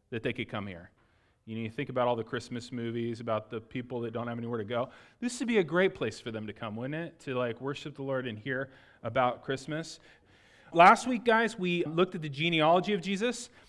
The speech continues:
It was way more riveting than you thought. And, uh, it was about how this long-promised Messiah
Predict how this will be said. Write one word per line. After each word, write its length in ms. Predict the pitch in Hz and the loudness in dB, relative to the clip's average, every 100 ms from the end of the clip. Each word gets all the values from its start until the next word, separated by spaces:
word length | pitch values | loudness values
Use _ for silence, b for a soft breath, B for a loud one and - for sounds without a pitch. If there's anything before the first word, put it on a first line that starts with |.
| b | b
It 80 | 135 | 0
was 160 | 147 143 | 2 6
way 200 | 156 165 | 8 8
more 180 | 170 | 8
riveting 380 | 160 160 165 160 | 8 6 4 2
than 100 | 143 | 2
you 140 | 139 131 | 0 2
thought. 500 | 180 226 262 - - B B | 6 6 4 -6 -20 B B
And, 380 | 151 156 151 147 | 6 8 8 8
uh, 300 | 165 156 147 | 10 12 10
it 80 | 160 | 8
was 180 | 175 170 | 6 6
about 380 | 165 165 180 156 | 10 10 10 8
how 260 | 175 160 | 8 8
this 280 | 156 156 151 | 6 2 0
long-promised 920 | 151 143 165 196 185 - 180 185 - | -2 4 6 4 0 2 2 2 -2
Messiah 640 | 151 139 160 151 170 202 | -4 2 6 8 8 6